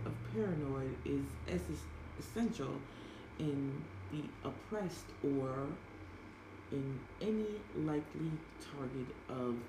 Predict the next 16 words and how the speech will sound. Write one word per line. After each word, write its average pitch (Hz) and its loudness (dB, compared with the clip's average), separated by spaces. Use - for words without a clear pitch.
oppressors. - -6
We 170 8
must 170 2
stay 139 2
vigilant 147 2
and 139 2
be 147 -2
careful 240 2
of 143 -2
how 147 4
we 147 -2
allow 139 2
ourselves 139 -4
to 139 2
be 131 0
addressed. - -4